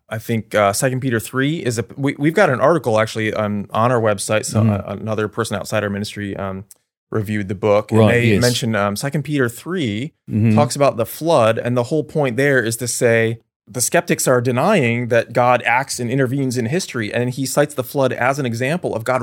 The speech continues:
Speaker 1: really doing something in, in history. So you can't say that's just a literary reference.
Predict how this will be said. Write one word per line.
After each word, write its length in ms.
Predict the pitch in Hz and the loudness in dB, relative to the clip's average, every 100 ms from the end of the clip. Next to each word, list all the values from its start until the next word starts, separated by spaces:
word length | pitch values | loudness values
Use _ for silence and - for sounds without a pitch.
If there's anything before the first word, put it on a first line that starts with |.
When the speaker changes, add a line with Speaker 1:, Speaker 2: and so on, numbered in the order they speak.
| 113 | -4
Speaker 1:
really 280 | 156 185 185 | -4 -2 -2
doing 320 | 185 202 135 | 0 0 0
something 400 | 120 120 120 117 | -2 -2 -2 -4
in, 320 | 107 107 120 _ _ _ _ - | -4 -4 -8 _ _ _ _ -4
in 120 | 117 | -2
history. 440 | 110 175 - 92 87 | 0 -4 -4 -6 -6
So 120 | 110 | -6
you 160 | 117 | -6
can't 280 | 120 143 120 | -4 -4 -2
say 140 | 135 107 | -2 0
that's 260 | 110 - | 0 -2
just 180 | 110 - | -8 -8
a 60 | 95 | -8
literary 760 | 98 107 104 98 92 90 92 _ _ _ - | -4 -2 -2 -2 -4 -8 -14 _ _ _ -4
reference. 680 | 104 92 90 - - - | -4 -4 -10 -12 -14 -16